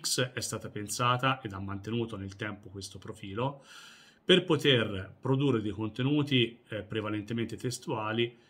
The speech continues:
e abbastanza ristretti sotto il profilo delle estensioni, i famosi centoquaranta caratteri.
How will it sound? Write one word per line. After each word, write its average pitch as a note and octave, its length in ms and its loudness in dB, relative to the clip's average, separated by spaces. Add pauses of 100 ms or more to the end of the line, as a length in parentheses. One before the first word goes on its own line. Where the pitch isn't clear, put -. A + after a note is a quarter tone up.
(140)
e C#3 80 2
abbastanza B2+ 760 0
ristretti A2 720 -4
sotto A2 280 -6
il G#2 60 -8
profilo G2+ 340 -8
delle F#2 220 -8
estensioni, F2+ 760 -14
i A#2+ 80 -10
famosi G#2 340 -6
centoquaranta G2+ 1300 -4
caratteri. F2+ 480 -16